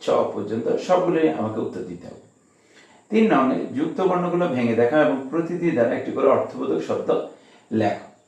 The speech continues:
আমার এখানে বলা হয়েছে তিন নংয়ে যুক্ত বর্ণগুলো ভেঙে দেখানোর জন্য। এরপরে একটি করে অর্থবোধক শব্দ লেখো। প্রথমে আছে দন্ত স দশনযুক্ত, এরপরে হচ্ছে মূর্ধন্য ষ ঠসনযুক্ত,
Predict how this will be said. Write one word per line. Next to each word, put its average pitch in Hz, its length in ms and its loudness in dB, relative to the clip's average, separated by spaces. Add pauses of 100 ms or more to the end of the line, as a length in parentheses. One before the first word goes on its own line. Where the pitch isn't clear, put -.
(300)
আমার 151 160 2
এখানে 151 200 2
বলা 139 280 6
হয়েছে 135 340 2
তিন 120 240 0
নংয়ে 190 280 2
যুক্ত 170 340 -4
বর্ণগুলো 120 580 4
ভেঙে 104 300 0
দেখানোর 85 340 -8
জন্য। 80 140 -18 (540)
এরপরে 156 420 8
একটি 147 360 2
করে 151 220 2
অর্থবোধক 127 480 -4
শব্দ 113 300 0
লেখো। 92 240 -4 (960)
প্রথমে 147 340 4
আছে 143 160 0
দন্ত 117 340 0
স 120 160 -2
দশনযুক্ত, 151 640 -4 (580)
এরপরে 147 320 6
হচ্ছে 147 140 4
মূর্ধন্য 113 480 -2
ষ - 40 -6
ঠসনযুক্ত, 143 840 -6